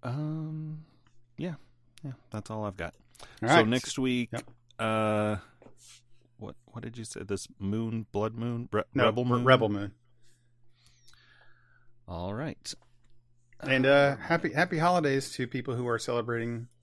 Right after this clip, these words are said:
Speaker 2: the holiday coming up.
Speaker 1: Cel-,
Speaker 2: And
Speaker 1: celebrating holidays.
Speaker 2: ha-,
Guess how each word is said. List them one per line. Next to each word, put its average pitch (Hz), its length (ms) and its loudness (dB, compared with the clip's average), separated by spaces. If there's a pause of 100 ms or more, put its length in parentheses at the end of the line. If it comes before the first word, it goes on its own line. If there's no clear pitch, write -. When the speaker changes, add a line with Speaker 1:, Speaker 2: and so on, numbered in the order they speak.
Speaker 2:
the 110 140 -6
holiday 113 320 -4
coming 110 240 -4
up. 165 260 -6
Speaker 1:
Cel-, - 340 -12
Speaker 2:
And 95 160 -10
Speaker 1:
celebrating 98 540 -8
holidays. 165 320 -12
Speaker 2:
ha-, 117 100 -8